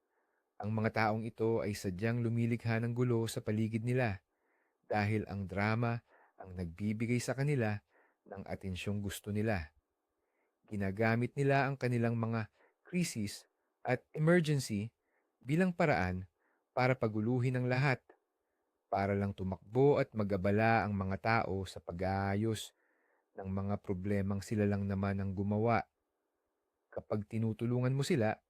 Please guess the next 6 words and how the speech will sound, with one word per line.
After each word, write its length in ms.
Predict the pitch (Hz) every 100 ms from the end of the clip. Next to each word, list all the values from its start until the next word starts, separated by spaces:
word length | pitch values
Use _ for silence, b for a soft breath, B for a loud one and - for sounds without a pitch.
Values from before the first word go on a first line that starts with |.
| _ _ _ _ _ _ _ _
hindi 320 | 104 101 107 110
mo 160 | 110
sila 240 | 120 117 -
pinapakalma. 800 | 117 107 - 117 120 123 80 - _ _ _ _ _ _ _ _ _ _ _
Sa 120 | 98
halip, 360 | 104 120 127